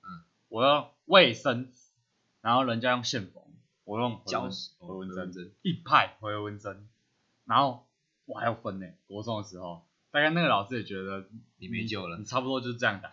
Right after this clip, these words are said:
Speaker 2: 欸，我们有人更贱欸，他就拿一块布这样劈一劈，就是随便剪一剪，然后这样，就是绑一绑劈一劈，然后就说：“干，这是艺术。”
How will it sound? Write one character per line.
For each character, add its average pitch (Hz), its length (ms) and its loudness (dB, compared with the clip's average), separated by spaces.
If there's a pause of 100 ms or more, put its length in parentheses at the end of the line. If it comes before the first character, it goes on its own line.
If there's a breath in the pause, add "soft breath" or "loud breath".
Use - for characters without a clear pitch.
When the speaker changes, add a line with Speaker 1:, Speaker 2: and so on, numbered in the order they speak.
(120)
Speaker 2:
欸， 143 220 -4 (120)
我 135 120 0
们 151 80 4
有 151 140 6
人 165 100 0
更 180 200 0
贱 165 280 0
欸， 98 260 -14
他 170 120 -6
就 202 100 -4
拿 139 260 2
一 147 60 -6
块 175 220 -2
布 165 180 -10
这 160 100 -8
样 151 100 -8
劈 143 220 -12
一 151 40 -14
劈， 135 220 -20
就 170 140 -20
是 170 100 -8 (200)
随 - 160 -20
便 165 140 -12
剪 110 180 -8
一 - 20 -8
剪， 127 200 -10
然 98 100 -6
后 120 60 -6
这 131 80 -10
样， 135 100 -12 (1160)
就 151 120 -14
是 147 80 -14
绑 110 280 -4
一 147 40 -6
绑 92 200 -4
劈 107 180 -10
一 113 40 -8
劈， 110 180 -16
然 104 120 -8
后 98 60 -14
就 117 80 -14
说 107 180 -12 (140)
：“干， 90 220 -12
这 110 80 -18
是 113 80 -14
艺 113 180 -16
术。” 101 300 -14